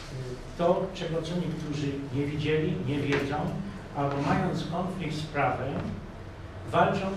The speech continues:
z tym, którzy egzekwują prawo. Ja między innymi, y, nie wypowiadałem się w ogóle na forum, ponieważ wydaje mi się, że mieszkańcy mają prawo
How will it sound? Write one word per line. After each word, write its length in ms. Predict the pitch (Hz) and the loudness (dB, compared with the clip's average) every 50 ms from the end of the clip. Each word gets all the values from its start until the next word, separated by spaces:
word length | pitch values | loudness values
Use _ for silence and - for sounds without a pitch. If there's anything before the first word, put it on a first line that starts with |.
| 196 202 - - - - - - - | -2 -4 -4 -6 -6 -6 -6 -8 -8
z 180 | - - - - | -6 -6 -4 0
tym, 140 | 170 180 185 180 - 196 - - - | 2 2 2 2 0 -2 -4 -4 -2
którzy 320 | 175 180 170 - 175 - - - 165 | 0 0 0 2 0 0 0 -2 -2
egzekwują 460 | 156 156 180 180 - - 202 196 147 | 0 0 0 2 2 2 2 4 4
prawo. 380 | 127 - - - - - - - - - - - - - - - - - - - - - - - - - - - - - - - - - - - - - - - - - 123 | 4 2 0 -2 -4 -4 -6 -6 -6 -6 -8 -8 -8 -8 -8 -8 -8 -8 -8 -8 -8 -10 -10 -10 -10 -8 -8 -8 -8 -8 -8 -8 -8 -8 -8 -8 -8 -8 -10 -8 -8 -2 0
Ja 300 | 147 156 156 - - - - - 170 | 2 4 4 4 2 0 -2 -2 -2
między 240 | 175 175 175 175 175 | -2 -2 0 0 -2
innymi, 720 | 156 151 151 151 143 - 131 123 117 113 - 113 113 - - - - - - - - - - - - - - - - - - - - - - - - - - - - | -2 0 0 2 2 2 2 2 0 -2 -4 -4 -4 -4 -4 -6 -6 -6 -8 -8 -8 -8 -8 -8 -8 -8 -8 -8 -8 -8 -8 -6 -6 -6 -6 -8 -8 -8 -8 -6 -4
y, 20 | 139 | -2
nie 120 | 151 170 | 2 2
wypowiadałem 540 | 180 175 170 175 185 185 180 175 - - - | 4 4 4 4 4 6 6 4 4 2 0
się 140 | - - - - - - - - - - - | 0 -2 -4 -4 -4 -6 -6 -6 -6 -4 -2
w 40 | 143 | 0
ogóle 320 | 143 - - - 196 202 196 202 202 - 185 | 0 2 2 2 2 2 2 0 -2 -2 -2
na 120 | 190 - | -2 -2
forum, 260 | - - - - - - - - - - - - | 0 0 0 0 0 -2 -4 -6 -8 -8 -6 -4
ponieważ 440 | 131 - - - - - - - - - - - - - - - - - - - | -4 -4 -2 -2 -2 -2 -2 -4 -4 -4 -6 -6 -6 -4 -4 -4 -4 -6 -6 -4
wydaje 280 | 120 117 - - - 202 185 | -4 -2 0 0 2 2 2
mi 140 | 180 - | 2 2
się, 160 | - - 180 185 185 180 - - | 2 2 2 0 0 0 -2 -2
że 200 | 156 151 151 151 | -2 -2 0 0
mieszkańcy 420 | 151 151 151 151 156 151 151 151 | 0 -2 -2 -2 -2 -2 -2 0
mają 220 | 147 147 151 151 156 | 0 0 2 2 0
prawo 380 | - - - 135 - - - | 0 0 2 2 2 2 0